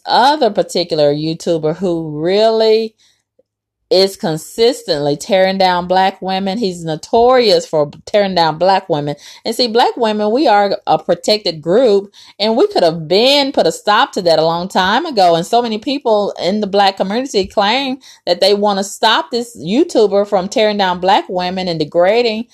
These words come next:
black women and doing it in such a malicious fashion, but they don't mean it.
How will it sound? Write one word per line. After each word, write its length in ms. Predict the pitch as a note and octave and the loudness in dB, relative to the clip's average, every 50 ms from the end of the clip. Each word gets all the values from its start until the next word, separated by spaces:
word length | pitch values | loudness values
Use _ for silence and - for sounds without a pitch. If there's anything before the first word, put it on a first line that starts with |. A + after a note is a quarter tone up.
| - - - _ _ | -20 -20 -20 _ _
black 360 | - E3 F3+ F3+ F#3 G#3+ - - | -2 0 2 4 4 2 0 -2
women 500 | F3 F#3 F#3 F#3 F#3+ G3 G3 G3 G3 F3 | -4 -4 -2 -2 -2 0 -2 -2 -2 -2
and 440 | A#2 D#3 D#3+ D#3+ D#3 D#3 C#3+ - - - C#3 C3+ | -2 0 0 0 -2 -4 -6 -10 -12 -16 -6 -2
doing 260 | D#3 F#3 G#3+ A#3 A3 | 0 2 2 2 0
it 180 | G#3 F#3+ - - | 0 -2 0 -2
in 120 | E3 E3+ | -2 -2
such 200 | - G#3+ G#3 G3+ | 0 -2 -2 -2
a 60 | F#3+ | -4
malicious 640 | F3 F3 E3+ F3 G3 - - G3 F3 E3+ - - - | -4 -2 0 0 2 2 0 -2 -4 -6 -8 -14 -20
fashion, 840 | - - - F3+ G3 A3+ C4+ D#4+ F4 F4 - - G3 F3+ F3+ F#3 F3+ | -6 -2 2 4 4 4 4 4 2 0 -2 -2 -2 -2 -4 -4 -4
but 100 | G3+ G#3 | -2 0
they 100 | C4 C4+ | 2 2
don't 280 | B3 F3+ D3 C#3 C#3 C#3 | 2 0 0 -2 -4 -6
mean 300 | C#3 C#3 C#3 C3+ C3+ C#3 | -4 -4 -4 -6 -6 -6
it. 220 | D3 D#3 - | -6 -6 -8